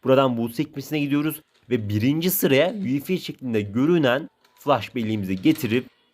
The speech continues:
değişiklikleri kaydet ve çık seçeneği ile çıkışımızı sağlıyoruz.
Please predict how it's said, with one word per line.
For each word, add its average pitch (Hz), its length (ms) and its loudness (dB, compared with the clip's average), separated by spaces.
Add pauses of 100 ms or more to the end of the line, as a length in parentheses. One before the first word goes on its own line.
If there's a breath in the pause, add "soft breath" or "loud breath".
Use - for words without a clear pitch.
(340)
değişiklikleri 139 640 0
kaydet 143 520 -2
ve 120 140 -6
çık 160 200 -8
seçeneği 110 440 -6
ile 117 240 -4 (120)
çıkışımızı 107 500 -2
sağlıyoruz. 98 640 2